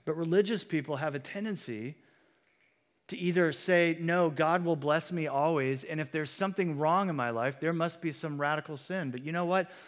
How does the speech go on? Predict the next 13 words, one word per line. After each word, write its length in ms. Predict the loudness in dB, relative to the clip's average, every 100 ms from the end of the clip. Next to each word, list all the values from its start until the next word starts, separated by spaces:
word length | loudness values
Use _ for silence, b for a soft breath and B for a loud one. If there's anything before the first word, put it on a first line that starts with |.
| B
Just 260 | 0 2 4
like 300 | 2 2 0
grace 440 | 2 4 4 0
falls 400 | -4 2 2 2
on 160 | 0 -2
the 120 | -2
righteous 500 | 0 0 0 -8 -10
and 180 | -8 -4
the 100 | -2
unrighteous 580 | -2 -2 -4 -4 -8 -8
alike, 440 | -4 -4 -4 -8 _ b b b b b b b b b b _ _ _ _ _ -8
common 320 | -4 -2 -2
grace, 500 | 0 -2 -4 -12